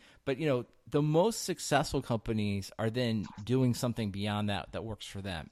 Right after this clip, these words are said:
And probably, like, the, what, what I think, I think of the world, the way people should be thinking about it is, like,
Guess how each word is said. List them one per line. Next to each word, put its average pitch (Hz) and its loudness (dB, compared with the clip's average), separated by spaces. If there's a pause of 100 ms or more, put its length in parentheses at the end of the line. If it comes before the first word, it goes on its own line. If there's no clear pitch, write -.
And 120 -2
probably, 233 0 (540)
like, 135 2
the, 139 2
what, 135 4 (100)
what 139 2
I 135 4
think, 156 -6
I 156 8
think 143 -8
of 113 -8
the 113 -4
world, 107 -2
the 113 -8
way 117 0
people 117 -10
should 98 -10
be 95 -14
thinking 131 -10
about 104 -2
it 98 -4
is, 95 -8
like, 95 -4